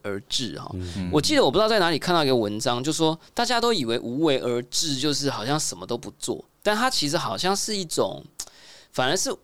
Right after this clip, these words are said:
Speaker 1: 用无为的方法来行动。好，那个治好像其实不是管理，或者它是类似管理，但它是一个 some action。所以我觉得道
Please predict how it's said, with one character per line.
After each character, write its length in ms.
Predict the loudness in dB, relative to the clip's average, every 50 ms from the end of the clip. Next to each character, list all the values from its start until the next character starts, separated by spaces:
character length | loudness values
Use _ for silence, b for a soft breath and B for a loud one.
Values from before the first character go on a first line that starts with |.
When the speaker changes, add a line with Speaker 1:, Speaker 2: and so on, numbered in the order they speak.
| _ _ _
Speaker 1:
用 180 | 2 2 4 4 2
无 300 | 2 0 0 2 4 4
为 140 | 4 4 4
的 120 | 4 2
方 240 | 2 2 2 2 2
法 180 | 0 -2 -2 -2
来 140 | -2 -2 -2
行 320 | -2 -2 -2 -4 -8 -2
动。 200 | 0 0 0 0 -4 -12 _ _ _ _ _ _ _ _ _ -14
好， 180 | -12 -10 -6 -2 0
那 40 | 2
个 80 | 2 2
治 360 | 2 0 -2 0 0 0 0
好 100 | 0 -2
像 200 | -2 -2 -2 -2
其 160 | -2 -2 -4
实 100 | -4 -6
不 140 | -6 -6 -6
是 120 | -4 -6 -6 -8 _ _
管 200 | -4 -2 -2 -2 -4 -4 -6
理， 100 | -6 -8 -12 -16 -20 _
或 180 | _ -2 0 2
者 220 | 2 2 2 0 B B B B
它 140 | -4 -2 -2
是 160 | -2 -2 -4
类 280 | -2 2 2 2 2 2
似 200 | 0 -2 -2 -2
管 240 | -2 0 0 0 0 0
理， 80 | -2
但 160 | 0 -2 0
它 100 | 0 0
是 160 | -2 -2 -2 -2
一 40 |
个 140 | 0 -2 -2 -4 -6 _ _ -8
some 280 | -6 -6 -6 -6 -8 -6 _
action。 380 | -4 -4 -4 -4 -4 -6 -6 -8 -12 -20 B B B B B B B B B
所 140 | 2 4
以 20 | 6
我 140 | 6 4 4
觉 100 | 4 2
得 120 | 2 2
道 500 | 2 2 4 6 6 8 6 6 4